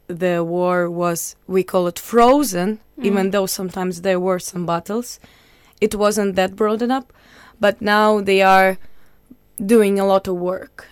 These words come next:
Speaker 1: and bringing up a lot of crimes. So I would say they are known, not,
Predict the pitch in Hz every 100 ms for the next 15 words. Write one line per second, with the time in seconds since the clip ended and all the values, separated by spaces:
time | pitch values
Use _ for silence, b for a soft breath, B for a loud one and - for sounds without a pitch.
0 | _ 208 196 185 180 208 208 196 190 185
1 | 180 175 - 180 170 170 175 - 185 180
2 | 247 - - 196 180 170 - - 190 190
3 | - - 196 196 185 185 180 185 226 240
4 | _ - 214 226 -